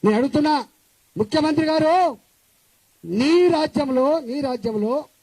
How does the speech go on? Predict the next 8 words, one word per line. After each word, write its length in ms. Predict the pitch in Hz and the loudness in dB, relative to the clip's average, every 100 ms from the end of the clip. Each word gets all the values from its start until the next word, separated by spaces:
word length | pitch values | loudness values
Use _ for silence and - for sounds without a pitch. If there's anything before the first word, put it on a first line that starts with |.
| _ _ _ _ - | _ _ _ _ 0
ఇవాళ 200 | 233 302 277 247 | 2 2 -2 -2
నీవు 340 | 320 339 294 302 359 359 _ _ _ _ 156 | 2 2 4 2 0 -2 _ _ _ _ -10
మహిళలకు 720 | 190 269 339 339 320 302 311 349 - | -4 0 2 2 0 -2 -2 -2 -2
పుస్తకాలు 600 | 339 - 349 320 330 330 320 | -6 -2 -2 0 0 -2 -4
కట్టడానికి 600 | 311 339 330 311 - 339 370 - _ _ _ _ _ _ _ - | -4 -2 0 -2 -2 -2 -2 -4 _ _ _ _ _ _ _ -4
కళ్యాణ 320 | 247 349 349 339 | 0 2 2 0
లక్ష్మి 240 | 330 - 330 | -2 -6 -4
పేరిట 240 | 320 294 | -4 -2